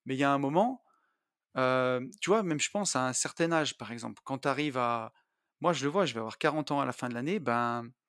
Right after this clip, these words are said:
je te dis pas qu'il y a quarante ans, tu peux plus le faire, mais ça me prend déjà la tête. Et je pense qu'à cinquante piges, genre, par exemple, j'ai géré un moment des biens avec mon père parce que j'avais un,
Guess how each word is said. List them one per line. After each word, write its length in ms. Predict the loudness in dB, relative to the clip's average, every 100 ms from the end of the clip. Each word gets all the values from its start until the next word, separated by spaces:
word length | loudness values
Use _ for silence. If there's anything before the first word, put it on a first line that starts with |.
| -20 _ _ _ _ -12
je 100 | -10
te 100 | -8
dis 80 | 0
pas 160 | 0
qu'il 560 | 2 -2 2 2 0 -2
y 80 | -4
a 40 |
quarante 300 | -4 -4 -2
ans, 80 | -6
tu 80 | -6
peux 100 | -10
plus 140 | -8
le 60 | -2
faire, 180 | 0 0
mais 300 | -4 -6 -8
ça 180 | -8
me 140 | -8 -10
prend 240 | -6 -4
déjà 180 | 0 0
la 80 | 0
tête. 220 | -2 -4
Et 40 | -8
je 100 | -4
pense 220 | -4 -4
qu'à 100 | -4
cinquante 400 | -4 -2 -6 -6
piges, 220 | -8 -8 -14 -20 -4
genre, 240 | 0 2
par 140 | 2 2
exemple, 360 | 0 -6 -10 _ _ _ _ -4
j'ai 160 | -2
géré 220 | 2 2
un 100 | 2
moment 260 | 2 0 0
des 140 | 0
biens 200 | 0 2
avec 240 | 2 0 -6
mon 120 | -2
père 240 | 0 0
parce 240 | -4 -12 -10
que 160 | -6
j'avais 360 | -4 -4 -2 -4
un, 460 | -4 -6 -8 -12